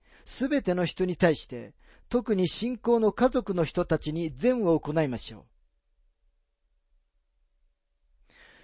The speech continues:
神様は決して侮られるようなお方ではありません。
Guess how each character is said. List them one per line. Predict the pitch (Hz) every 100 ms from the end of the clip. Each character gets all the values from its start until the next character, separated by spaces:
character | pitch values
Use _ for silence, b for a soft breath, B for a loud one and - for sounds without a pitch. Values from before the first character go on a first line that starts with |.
| b
神 | 202 190
様 | 180 170
は | 180
決 | - 196
し | 196 -
て | 269
侮 | 233 208 233 240
ら | 240
れ | 226
る | 220
よ | 214 202
う |
な | 185 170
お | 165
方 | 185 185
で | 180
は | 208
あ |
り | 143
ま | 110
せ | -
ん。 | 190